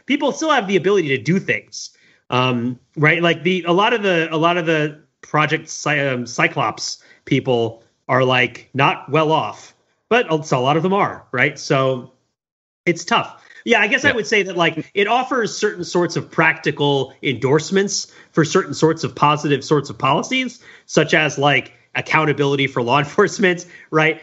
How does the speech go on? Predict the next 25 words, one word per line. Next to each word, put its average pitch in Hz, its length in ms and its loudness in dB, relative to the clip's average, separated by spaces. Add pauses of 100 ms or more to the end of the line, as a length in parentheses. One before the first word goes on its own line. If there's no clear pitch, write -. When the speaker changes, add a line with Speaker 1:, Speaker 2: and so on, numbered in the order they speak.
Speaker 1:
Like, 139 220 0
making 147 300 -2
sure, 151 440 2
trying 160 360 2
to 139 60 -10
prevent 151 280 0
law 139 140 2
enforcement 147 440 -4
from 123 160 -8
being 135 160 -2
infiltrated 139 560 -2
by 135 300 2 (240)
organized 139 440 0
white 131 200 0
supremacist 123 680 -4
terrorist 139 380 0
groups, 170 440 0 (320)
right? 156 380 2
Um, 123 580 0 (460)
a-, 160 240 4
at 147 120 0
the 156 60 2
very 170 340 2
least, 147 480 -4 (160)
right? 165 360 0